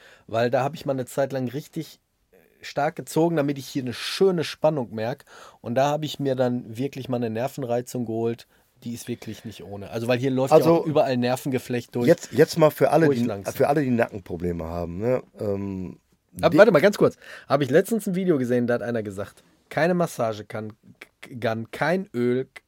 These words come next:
Speaker 1: keine Massagen, sondern Bewegung und Sport.
Speaker 2: Genau.
Speaker 1: Mehr braucht ihr nicht, um die Sachen
Speaker 2: Alles andere kann,
Speaker 1: in den
Speaker 2: unter-,
Speaker 1: Griff zu
Speaker 2: kann
Speaker 1: kriegen.
Speaker 2: unterstützen. Ich würde alles nicht verteufeln, aber du, das
Speaker 1: Ja,
Speaker 2: kann
Speaker 1: aber
Speaker 2: alles,
Speaker 1: alleine.
Speaker 2: kann unterstützend wirken.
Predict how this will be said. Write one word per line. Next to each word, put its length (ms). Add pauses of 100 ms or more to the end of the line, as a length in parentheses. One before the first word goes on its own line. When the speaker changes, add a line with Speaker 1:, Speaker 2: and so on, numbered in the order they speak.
(220)
Speaker 1:
keine 520
Massagen, 640 (480)
sondern 520 (120)
Bewegung 640
und 260
Sport. 640 (120)
Speaker 2:
Genau. 380 (460)
Speaker 1:
Mehr 440 (880)
braucht 260
ihr 80
nicht, 280
um 180
die 140
Sachen 360
Speaker 2:
Alles 240
andere 240
kann, 200
Speaker 1:
in 60
den 80
Speaker 2:
unter-, 120
Speaker 1:
Griff 100
zu 40
Speaker 2:
kann 160
Speaker 1:
kriegen. 60
Speaker 2:
unterstützen. 500
Ich 60
würde 200
alles 200
nicht 120
verteufeln, 500
aber 200
du, 200
das 140
Speaker 1:
Ja, 60
Speaker 2:
kann 140
Speaker 1:
aber 100
Speaker 2:
alles, 120
Speaker 1:
alleine. 380
Speaker 2:
kann 120
unterstützend 420
wirken. 200